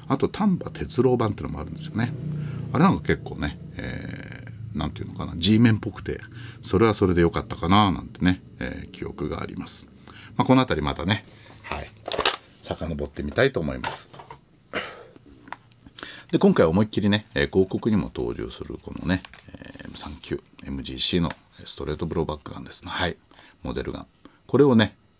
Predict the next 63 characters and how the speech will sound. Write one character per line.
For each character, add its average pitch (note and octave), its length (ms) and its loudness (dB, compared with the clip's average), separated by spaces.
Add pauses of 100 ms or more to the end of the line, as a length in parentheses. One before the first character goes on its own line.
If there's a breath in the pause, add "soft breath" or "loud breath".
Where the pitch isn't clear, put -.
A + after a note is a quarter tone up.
え - 460 -10
ー、 - 40 -18
魚 - 380 -12
に D#2+ 140 -12
し - 80 -8
て E2 100 -2
い D#2+ 60 -4
た - 100 -10
だ C3 140 -8
き C#3 100 -6
な C3 140 -6
が A#2 100 -10
ら、 B2 140 -10 (580 loud breath)
え E2 60 -2
ー、 C#2+ 100 -6
広 C2+ 160 -10
告 - 240 -14
遡 - 480 -8
っ - 60 -20
て - 160 -16
い - 40 -12
き - 100 -16
た G2 120 -4
い G#2+ 60 -2
な E3 100 4
と - 140 -6 (640 loud breath)
い C#2+ 60 -4
う C2+ 100 -2
ふ - 140 -6
う F2 100 2
に A#2 100 6
思 G#1+ 300 -4
い - 260 -10
ま - 220 -12
す。 - 300 -16 (640 loud breath)
え、 E2 60 -8
ま F#2+ 180 0
ず F#2+ 120 -2
ね、 D2+ 240 -2 (200)
表 C3+ 400 -2
紙 G#3+ 160 4
を - 20 0
本 F2+ 260 0
当 F2+ 160 -6
は E2 120 0
ね、 D2+ 260 -2 (160)
本 C3 140 -4 (100)
当 E3 80 -2
お D3+ 40 0
見 D3+ 100 -2
せ - 100 0
し - 80 -4
ち - 140 -2
ゃ - 20 2
い A2+ 60 -2
た A2+ 100 0
い G2+ 100 6
で C#2 80 -2
す - 120 -10
ね、 E2 100 -2
こ - 140 -10
れ C#2 80 -6
ね。 D#2+ 420 -4